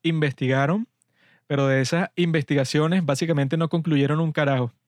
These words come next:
O sea, fue que, bueno, investigamos, investigamos con todos los datos que tenemos, con todos los radares, con todos los recursos que tiene el ejército de los Estados Unidos para investigar, que son que sí, infinitos. Y no podemos de-, decir ninguna conclusión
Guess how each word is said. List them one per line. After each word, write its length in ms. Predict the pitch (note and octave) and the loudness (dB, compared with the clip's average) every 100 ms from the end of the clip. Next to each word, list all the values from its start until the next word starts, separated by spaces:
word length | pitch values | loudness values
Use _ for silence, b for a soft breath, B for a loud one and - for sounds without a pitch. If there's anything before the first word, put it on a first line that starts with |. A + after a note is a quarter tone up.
| _ b b b | _ b b b
O 120 | - | -6
sea, 160 | D3 C#3 | -2 0
fue 160 | C#3+ | 0
que, 100 | C#3 | 0
bueno, 160 | F3+ F#3+ | 0 2
investigamos, 760 | D#3+ C#3+ C#3+ D3+ F#3 G3 F#3+ | 0 0 0 2 2 2 2
investigamos 680 | F3 C#3+ C#3 D3 F3+ F3 E3 | 2 0 0 2 2 0 0
con 140 | D#3 | -2
todos 160 | C3+ D3+ | 0 0
los 100 | E3 | 0
datos 240 | C#3 C3+ | 0 -2
que 80 | E3 | -2
tenemos, 540 | C3+ C#3 F3 E3 D#3+ C#3+ B B - | -2 0 2 2 0 -2 B B -6
con 160 | C#3 | -2
todos 200 | C3+ C3+ | 0 2
los 140 | D#3 D3 | 2 2
radares, 640 | C3+ C#3+ E3 D#3+ D#3+ D3+ - B B - | 2 2 2 2 2 0 -4 B B -6
con 180 | C#3 C3 | -6 -2
todos 340 | C#3 C3+ C#3+ | 0 2 2
los 460 | D#3+ E3 D3+ C3+ B2 | 2 2 2 2 0
recursos 560 | B2+ - E3 D#3+ F3+ | -2 2 2 2 0
que 380 | - F3 D#3 C3+ | 0 0 2 2
tiene 160 | C#3 C#3+ | 0 0
el 140 | E3+ | 0
ejército 480 | D3+ D3 C3+ E3 E3+ | 0 0 -2 -2 0
de 40 | |
los 120 | D#3 C3 | 0 0
Estados 200 | C#3 D#3 | 0 2
Unidos 220 | D3+ D#3+ | 2 0
para 140 | E3+ | 0
investigar, 340 | D#3+ C#3+ C#3 D#3+ | 0 0 0 0
que 80 | |
son 140 | D#3 C3+ | -2 -2
que 40 | |
sí, 200 | C3+ - | -2 -2
infinitos. 600 | - D3 C#3+ C3+ C#3 G#3 - _ _ _ _ _ _ _ _ _ _ - B B B B | -2 -2 0 0 0 0 -4 _ _ _ _ _ _ _ _ _ _ -20 B B B B
Y 60 | E3 | -2
no 160 | D#3 | -2
podemos 400 | E3 E3+ F3 F3 | 0 2 2 2
de-, 140 | F#3 D#3+ | 0 0
decir 320 | D#3+ D3 D#3+ | -2 0 0
ninguna 1000 | D3+ E3 D#3+ E3+ E3 E3 D#3+ D#3+ D3 C3+ C3 | 0 0 2 2 2 0 0 0 0 -2 -2
conclusión 1120 | D3+ C#3+ C#3 D3+ D3 D3 D#3 E3 E3+ E3 | -4 -2 -2 0 0 0 -2 -2 0 -2